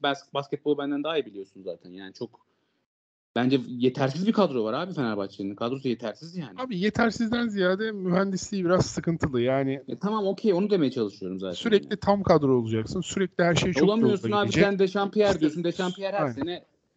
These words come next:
Speaker 1: her sene üç ay sakat abi Dechampierre.
Speaker 2: Evet.
Speaker 1: Her sene.
Speaker 2: Sürekli her şey yolunda gidecek filan. Ee, yani çok fazla, e, yolunda gitmesi lazım abi. Şey değil. Yani
Speaker 1: Zor
Speaker 2: Obradoviç
Speaker 1: yani.
Speaker 2: takımı neydi biliyor musun? Böyle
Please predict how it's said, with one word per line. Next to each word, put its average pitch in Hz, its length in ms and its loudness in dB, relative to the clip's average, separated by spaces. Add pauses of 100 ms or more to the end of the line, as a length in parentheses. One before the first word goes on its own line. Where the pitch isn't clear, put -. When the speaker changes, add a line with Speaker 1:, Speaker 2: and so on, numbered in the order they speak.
(120)
Speaker 1:
her 185 180 2
sene 151 220 2
üç 160 180 0
ay 139 100 2
sakat 147 300 -6
abi 139 200 -4
Dechampierre. 87 420 -10
Speaker 2:
Evet. 123 80 -4
Speaker 1:
Her 180 100 4
sene. 101 320 -6 (400)
Speaker 2:
Sürekli 175 460 0
her 165 140 4
şey 156 180 0
yolunda 143 300 0
gidecek 123 380 -4 (100)
filan. 143 240 0 (220)
Ee, 127 40 -20 (180)
yani 117 180 -4
çok 160 220 0
fazla, 139 500 4 (580)
e, 135 40 -10 (440)
yolunda 160 360 4
gitmesi 127 380 0
lazım 113 300 0
abi. 117 160 0
Şey 170 280 4
değil. 143 140 0
Yani 135 140 2
Speaker 1:
Zor 185 100 4
Speaker 2:
Obradoviç 196 360 6
Speaker 1:
yani. - 40 2
Speaker 2:
takımı 214 260 4
neydi 208 240 2
biliyor 196 180 -2
musun? 123 300 -8
Böyle 151 180 -6